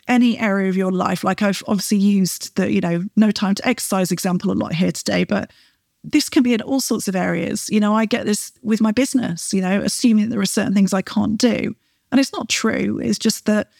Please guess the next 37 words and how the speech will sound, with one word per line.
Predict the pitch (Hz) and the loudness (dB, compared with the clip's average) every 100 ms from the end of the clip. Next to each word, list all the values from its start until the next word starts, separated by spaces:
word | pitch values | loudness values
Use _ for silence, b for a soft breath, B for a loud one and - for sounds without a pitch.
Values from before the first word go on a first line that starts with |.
| b b b _ _ - | b b b _ _ -2
you | 214 | 0
know, | 175 196 | 0 -2
I've | - 196 | -2 0
maybe | 202 196 | 0 0
tried | - 247 226 | 2 2 2
something | - 208 - 190 | -2 -2 0 0
similar | - 247 180 | 2 2 2
a | 170 | -2
few | - 175 | -2 -2
times | 196 196 190 | 0 0 0
and | |
it | 196 | 0
hasn't | 208 185 | 2 0
quite | 190 - | -2 0
worked. | 233 170 226 - - - _ _ _ - | 0 2 -2 -6 -14 -14 _ _ _ 0
So | 214 | 2
now | 220 | 4
I | 214 | 4
need | 208 | 2
to | - | 0
tell | 220 | 0
myself | 202 - 190 | 0 0 -2
a | 190 | 2
new | 226 | 2
story | 254 - 196 | 2 0 -2
about | 190 196 190 | -2 -2 0
why | 208 | 0
it | 208 | 0
will | 277 220 | -2 -2
work | - - | -4 -4
this | 170 - | -6 -4
time, | - 196 190 | -4 -2 0
right? | 196 240 262 b b b b | 2 0 -2 b b b b
So | - 240 233 - | -2 0 0 -2
be | 262 294 | 0 2
really | 320 294 | 2 2
honest | 269 226 - | 2 2 -2